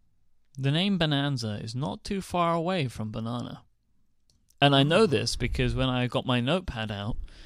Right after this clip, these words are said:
Speaker 1: to write down, 'cause I like to keep notes of the stupid things that you say, um, I wrote at the top, "Banana twelve." I forgot the Z.
Speaker 2: Oh.
Speaker 1: So,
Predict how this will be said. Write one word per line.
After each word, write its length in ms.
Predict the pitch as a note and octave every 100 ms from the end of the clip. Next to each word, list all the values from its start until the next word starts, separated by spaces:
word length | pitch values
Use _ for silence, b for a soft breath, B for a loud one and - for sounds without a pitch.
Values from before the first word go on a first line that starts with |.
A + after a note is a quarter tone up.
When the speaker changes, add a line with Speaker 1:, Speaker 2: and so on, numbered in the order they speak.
| b b
Speaker 1:
to 120 | B2
write 280 | A2+ A2+ A2
down, 380 | B2 A2+ A2 A2 -
'cause 160 | A2+ G#2+
I 160 | G#2+
like 100 | A2
to 80 | -
keep 260 | - A2+ -
notes 300 | A2+ - -
of 100 | G#2+
the 80 | A#2
stupid 340 | - A2 G#2+
things 220 | - G#2+
that 120 | - -
you 60 |
say, 300 | - A2+ A2 - b b b b b
um, 280 | B2+ A#2 A2+ - C3
I 120 | B2+
wrote 280 | B2+ D3+ C#3+
at 140 | B2
the 80 | B2
top, 320 | D3+ D3 -
"Banana 680 | B2 A#2+ A#2+ B2 D#3 A#2+ G2+
twelve." 440 | - G2+ G2 G2
I 160 | G#2 G#2+
forgot 300 | - B2 A#2+ A#2
the 80 |
Z. 340 | A2+ A#2+ G#2+ - _ _ _ _ _ _ _ _ _ _
Speaker 2:
Oh. 500 | A2 A#2 C3+ E3+ B2 G#2 - - - _ _ _ _ -
Speaker 1:
So, 440 | - A#2+ A2+ A2